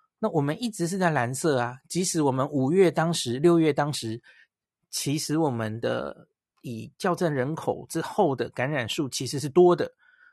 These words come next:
那日本一路以来都没有把我们摆到比较严重的状况，哦，那现在更是没有五月，只看数字来说，没有五月那么多嘛，哦，那所以我是不太担心这件事啦，吼。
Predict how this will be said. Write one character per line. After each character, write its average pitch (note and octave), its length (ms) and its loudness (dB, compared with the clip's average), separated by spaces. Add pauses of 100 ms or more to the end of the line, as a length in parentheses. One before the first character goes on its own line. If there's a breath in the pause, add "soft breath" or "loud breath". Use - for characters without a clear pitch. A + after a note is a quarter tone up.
(180 soft breath)
那 A3+ 100 -2
日 C4 120 0
本 C#3+ 180 0
一 C#3 80 0
路 G3+ 200 0
以 C3 60 -2
来 B2 120 0
都 F3+ 160 0
没 F3+ 160 0
有 C#3 120 0
把 A#2 160 -2
我 A#2 40 0
们 G#2+ 360 -8 (120)
摆 G#2 160 -4
到 C3+ 120 -2
比 A#2 140 -8
较 C3 100 -2
严 A2 220 -4
重 A2 260 -6
的 - 200 -16 (640)
状 B2+ 200 -4
况， - 300 -6 (220)
哦， B2+ 220 -6 (680 soft breath)
那 E3+ 100 -4
现 G3 220 0
在 E3+ 160 0
更 D#3+ 180 0
是 C#3 140 -8
没 C#3 140 -2
有 B2+ 120 0
五 A2 180 -6
月， B2+ 140 -4
只 A#2+ 240 -10
看 E3 220 -4
数 D#3 180 -4
字 C#3 160 -8
来 B2 160 2
说， C3+ 180 -4
没 C3+ 120 -2
有 D3 100 -2
五 B2 140 -2
月 D#3+ 120 0
那 E3 80 -2
么 C#3 140 -2
多 C3+ 300 -2
嘛， B2 180 -4
哦， - 160 -8 (760 soft breath)
那 D3+ 320 -2
所 D#3 140 -6
以 D3+ 100 -2
我 C#3 480 2
是 F3+ 180 0
不 D3+ 160 -6
太 D3 220 -2
担 C3+ 260 -2
心 C3+ 220 -4
这 C3 120 -2
件 A#2+ 240 -4
事 - 240 -8
啦， - 200 -12
吼。 C#3 320 -12